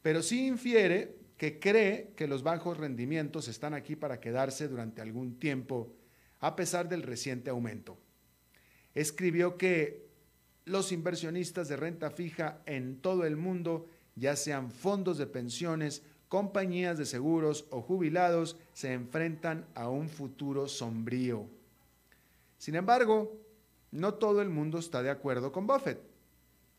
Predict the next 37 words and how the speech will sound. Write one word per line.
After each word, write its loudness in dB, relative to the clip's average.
A -2
algunos 2
inversionistas -2
les -2
preocupa -2
que -4
la 0
inflación -4
se -4
dispare -2
a -4
finales -4
de -4
este -6
año, -4
cuando -2
la 0
recuperación -2
del -4
coronavirus -2
se -4
afiance -4
en -4
Estados -4
Unidos, -2
lo 2
que 0
presionaría 0
a 2
la 0
Fed -2
a -2
subir -4
las -4
tasas -4
de -6
interés -4